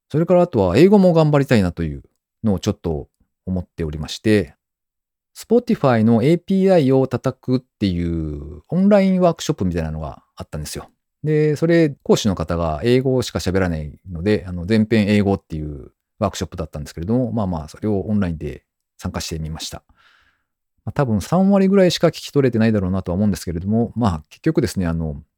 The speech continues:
オーオスとか使って認証をやった後にエーピーアイ叩いてっていう、まあ、いつもやる流れなので、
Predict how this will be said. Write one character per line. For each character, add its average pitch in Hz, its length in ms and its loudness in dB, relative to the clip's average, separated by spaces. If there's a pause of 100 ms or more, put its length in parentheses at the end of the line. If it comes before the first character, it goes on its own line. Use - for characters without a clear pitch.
(280)
オ 170 240 4
ー - 20 6
オ 165 40 2
ス 165 200 0
と 160 120 -2
か 101 120 0
使 - 180 -10
っ 82 80 -4
て - 140 -8
認 117 180 2
証 127 220 0
を 123 60 4
や 120 80 4
っ - 20 -16
た - 160 -2
後 110 160 -2
に 120 260 2 (160)
エ 110 60 -4
ー 107 40 -4
ピ 127 100 0
ー - 20 4
ア - 20 2
イ - 20 -2
叩 95 260 -2
い - 40 -6
て 92 100 -2
っ 85 40 -4
て - 160 -12
い - 20 -4
う、 73 320 -10 (240)
ま 101 100 -4
あ、 - 20 -2
い 110 60 -4
つ - 100 -6
も 82 320 -2
や 85 100 -8
る 87 120 -4
流 82 120 -4 (120)
れ 90 100 -2
な 78 120 -6
の 73 120 -10
で、 82 240 -6